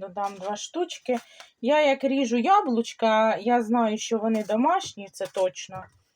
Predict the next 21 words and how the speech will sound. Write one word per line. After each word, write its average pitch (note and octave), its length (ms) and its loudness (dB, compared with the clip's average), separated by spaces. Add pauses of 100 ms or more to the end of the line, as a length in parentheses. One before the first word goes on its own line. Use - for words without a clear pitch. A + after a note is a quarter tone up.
(380)
то - 80 0
я E4+ 240 4
їх D#4 200 -2
отак C#4 360 2
у A#3+ 60 -4
компот B3 580 0
додаю B3 500 2
з - 80 -4
усім. F#3 580 -4 (680)
Ну, E4+ 200 0
хвостик C4+ 840 0
прибираю, B3 840 2 (2250)
а A#3+ 180 4
так F#4 340 4
додаю C4+ 480 4
з B3 40 2
усім. G#3 520 -2
З F3+ 80 -12
зернятками, D4+ 1300 2 (1080)
з - 200 -20
серединкою. C#4 1200 2